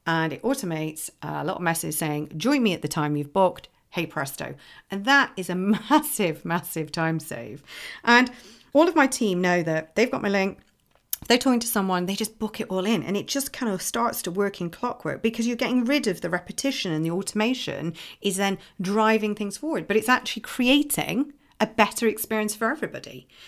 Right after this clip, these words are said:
You know, it's just taking that whole flux away. So putting things in your calendar, what do I put in? Well,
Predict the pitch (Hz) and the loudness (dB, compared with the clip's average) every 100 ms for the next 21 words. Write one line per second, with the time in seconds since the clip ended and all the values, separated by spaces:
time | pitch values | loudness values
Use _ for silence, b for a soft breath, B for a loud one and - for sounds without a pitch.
0 | B 202 156 170 220 190 240 - - 233 | B -4 -2 -2 -4 -4 -6 -8 -4 -2
1 | 233 233 226 202 170 - b b - 196 | 0 -2 -2 0 0 -2 b b -6 2
2 | 185 180 180 - 165 - - - 160 156 | 2 2 -4 -6 -6 -6 -16 -10 -4 -2
3 | - - _ B B B - 240 403 440 | -2 -10 _ B B B -8 0 2 4
4 | 381 320 254 233 220 190 151 - 175 285 | 2 4 2 2 0 0 -2 -4 0 2
5 | 262 226 - - 139 135 175 226 226 | 2 -2 -4 -6 -8 -4 4 6 4